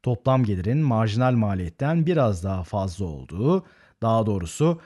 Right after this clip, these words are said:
marjinal gelirin marjinal maliyetten biraz daha fazla olduğu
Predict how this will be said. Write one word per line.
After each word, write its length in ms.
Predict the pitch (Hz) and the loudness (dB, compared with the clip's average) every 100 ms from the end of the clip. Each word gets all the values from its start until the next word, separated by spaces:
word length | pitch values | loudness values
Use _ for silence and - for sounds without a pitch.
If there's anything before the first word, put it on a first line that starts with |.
| - - | -20 -6
marjinal 640 | 101 117 120 110 143 190 | 0 2 2 2 2 2
gelirin 540 | 170 160 139 131 170 170 - - | 0 2 2 4 2 0 -10 -4
marjinal 580 | 110 120 117 123 151 156 | 0 2 2 2 2 4
maliyetten 720 | 135 123 110 104 - 147 143 | 4 4 2 -2 -2 0 2
biraz 360 | 180 165 123 113 | 4 4 2 2
daha 180 | 110 | 0
fazla 400 | 98 117 110 107 | 0 0 0 0
olduğu 580 | 127 117 101 113 143 160 | 0 0 0 0 0 -2